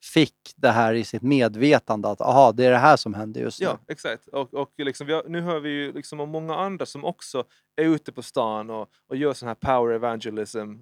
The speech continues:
Speaker 2: liksom, som vi, som vi kallar det för och allt annat. Så,
Speaker 1: Ser
Speaker 2: ja,
Speaker 1: ni
Speaker 2: det är
Speaker 1: någon,
Speaker 2: kul.
Speaker 1: ser ni någon bli helad då, eh, när ni är ute och ber för dem, och kan man på något sätt verifiera att de blir helade?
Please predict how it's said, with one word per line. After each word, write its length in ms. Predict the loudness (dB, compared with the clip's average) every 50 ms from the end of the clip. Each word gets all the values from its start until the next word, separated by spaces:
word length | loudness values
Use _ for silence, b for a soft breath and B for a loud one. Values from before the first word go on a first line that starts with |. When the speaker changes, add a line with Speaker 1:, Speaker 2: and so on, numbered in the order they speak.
| -14
Speaker 2:
liksom, 400 | -14 -14 -14 -12 -16 -16 -16 -16 -20 _ _ _ _
som 180 | _ -14 -14 -14
vi, 240 | -12 -14 -16 -16 -16
som 180 | -16 -16 -14
vi 440 | -12 -12 -10 -10 -12 -12 -14 -14 -14 -10
kallar 160 | -10 -8 -8 -8
det 80 | -12
för 200 | -12 -14 -14 -12
och 280 | -12 -14 -14 -14 -14 -14
allt 120 | -14 -14
annat. 200 | -16 -18 -20 -20
Så, 100 | -20 -18 -16
Speaker 1:
Ser 200 | -12 -6 2 4 4
Speaker 2:
ja, 60 | 6
Speaker 1:
ni 100 | 6 6
Speaker 2:
det 40 | 8
är 20 |
Speaker 1:
någon, 280 | 8 8 8 6 4 2
Speaker 2:
kul. 80 | -2
Speaker 1:
ser 260 | -8 0 4 4 6 6
ni 120 | 6 8
någon 280 | 8 10 10 10 8 8
bli 140 | 8 8
helad 580 | 8 6 4 4 6 8 8 10 10 10 10 10
då, 520 | 8 6 6 8 8 8 6 6 2 -4 -2 2
eh, 380 | 4 6 6 8 6 6 6
när 220 | 4 6 6 6 6
ni 120 | 6 8
är 120 | 10 10 10
ute 420 | 10 10 8 6 4 6 8 10
och 140 | 10 10 10
ber 240 | 8 8 8 8 8
för 160 | 8 10 10
dem, 180 | 10 10 10 8
och 300 | 6 6 4 0 -6 0
kan 200 | 6 6 8 10
man 140 | 10 8 8
på 120 | 6 6
något 180 | 8 8 8 8
sätt 200 | 6 0 0 6
verifiera 840 | 8 8 10 10 8 4 4 4 6 8 10 10 10 10 10 8 8
att 220 | 6 4 4 4
de 160 | 2 2 4 4
blir 180 | 4 4 4
helade? 540 | 4 4 4 4 4 2 2 2 0 -2 -2